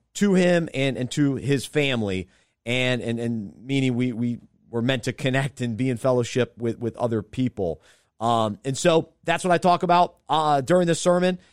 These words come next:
And, and so I hope that, that you are, uh, just inspired by it and, and, and hopefully, uh, experience God, see God,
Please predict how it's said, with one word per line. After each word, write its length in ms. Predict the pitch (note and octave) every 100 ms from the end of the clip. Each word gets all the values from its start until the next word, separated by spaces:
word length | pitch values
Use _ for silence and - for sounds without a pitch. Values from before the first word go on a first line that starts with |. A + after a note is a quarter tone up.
| _ -
And, 380 | C#3 C#3+ C#3
and 140 | A#2 B2+
so 100 | D3+
I 60 |
hope 220 | D3 D#3+ D3+
that, 180 | C#3+
that 100 | C3+
you 300 | A#2+ D3 D#3
are, 420 | C3+ C#3 C3+ B2+ - _ _ -
uh, 280 | A2+ G#2 G2 - F#2
just 220 | A2 G3+ F3+
inspired 560 | C3 F3 E3+ F#3 F3
by 240 | D#3 D#3+ E3
it 260 | E3 - -
and, 400 | C3+ C#3 C3+ F#2
and, 160 | B2+
and 160 | A#2 B2+
hopefully, 500 | D3+ - D3 C#3 B2 _ _ _
uh, 280 | - D#2+ - - - - -
experience 600 | - - F3+ F3+ E3 -
God, 340 | E3 D#3 D3+
see 260 | - F3 D3+
God, 460 | E3 D3+ D3 C#3